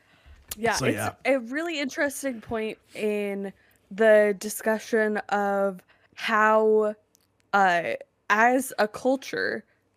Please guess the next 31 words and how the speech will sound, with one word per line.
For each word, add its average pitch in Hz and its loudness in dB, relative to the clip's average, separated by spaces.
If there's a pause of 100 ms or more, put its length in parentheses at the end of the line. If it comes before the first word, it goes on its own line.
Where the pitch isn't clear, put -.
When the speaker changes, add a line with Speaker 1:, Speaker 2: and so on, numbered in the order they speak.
(160)
Speaker 1:
the 214 -4
United 214 -2
States - 0
in 196 -10
general 202 0 (100)
treats 240 -8
veterans. - -2
Speaker 2:
Yes. 98 -4
Speaker 1:
Like, 214 0 (120)
we're 240 4
so 277 2
quick 277 -2
to 277 -6
say, 240 0
like, 240 -6
"Oh, 269 -2
thank 247 -4
you 240 -6
for 247 -4
your 247 -6
service. 262 0
Here, 269 -2
let 240 -2
me 240 -6
pay 247 -2
for 254 -6
your 269 -2
meal," 262 0
blah, 214 0
blah, 233 -4
blah, 226 -2